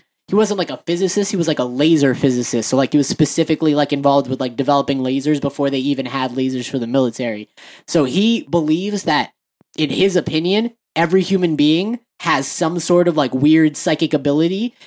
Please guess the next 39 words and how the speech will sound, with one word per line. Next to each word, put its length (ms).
and 80
we 100
just 200
don't, 180
like, 300
it's 140
about, 300
like, 140
training 380
yourself 440
to, 100
like, 340
tap 300
into 360
it, 120
you 120
know 80
what 100
I 80
mean? 200
E-, 80
everybody 500
could 160
be, 100
like, 220
psychic 480
if 140
they 100
want 320
to, 180
but 200
you 40
gotta, 220
like, 260
via, 320
like, 220
meditation 1120
or, 120
like, 260